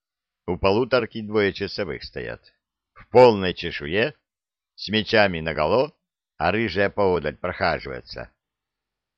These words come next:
«Твой приказ выполнен», рапортует. «Отлично. А теперь слушай новый. Твоя боевая задача на сегодняшний вечер — залечь пораньше спать и получше выспаться. Ясно?»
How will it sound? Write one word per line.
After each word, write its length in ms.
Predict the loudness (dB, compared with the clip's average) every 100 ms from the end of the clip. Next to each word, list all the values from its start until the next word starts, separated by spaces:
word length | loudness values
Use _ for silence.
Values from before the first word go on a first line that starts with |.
| _
«Твой 260 | 2 4 2
приказ 480 | -2 0 0 2
выполнен», 760 | 0 0 2 0 0 -2 -6 -8 _ _ -6
рапортует. 680 | -4 -2 -2 -4 -10 -10 -14 _ _ _ _ _ _ _ _ -4
«Отлично. 880 | -4 0 2 2 0 -4 -4 -4 -10 _ _ _ _ _ _
А 140 | -2
теперь 380 | -2 0 0 0
слушай 420 | -2 -8 -6 -4
новый. 540 | 2 6 6 4 -2 -10 _ _ _ _ _ _ _ -2
Твоя 460 | 4 6 6 4
боевая 480 | 4 2 4 2 2
задача 500 | 0 2 2 2 -2
на 120 | -4
сегодняшний 520 | 0 2 2 -2 -4 0
вечер — 540 | 2 2 0 -2 -4 _ _ _ _ _
залечь 640 | -6 0 4 4 2 -6
пораньше 460 | -2 0 0 -2 -10
спать 580 | -8 4 4 4 -6 -14
и 60 |
получше 380 | -6 -2 -2 -2
выспаться. 720 | -2 -2 -4 -8 -6 -6 -6 0
Ясно?» 640 | 0 2 -2 -4 -4